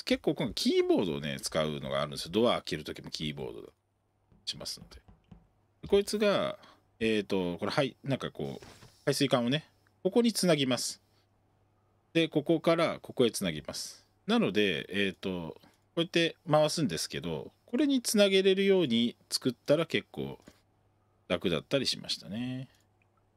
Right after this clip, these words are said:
そして、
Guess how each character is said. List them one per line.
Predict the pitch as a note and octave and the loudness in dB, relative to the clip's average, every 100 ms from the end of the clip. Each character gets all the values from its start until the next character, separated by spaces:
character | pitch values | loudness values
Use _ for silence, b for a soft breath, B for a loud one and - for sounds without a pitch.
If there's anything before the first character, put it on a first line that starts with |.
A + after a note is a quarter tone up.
| _ _ _ _ _ _ _ _ _ _ _ _ _ _ _ _ _ _ _ _ - | _ _ _ _ _ _ _ _ _ _ _ _ _ _ _ _ _ _ _ _ -8
そ | - | -8
し | |
て、 | - A#1 | -8 -14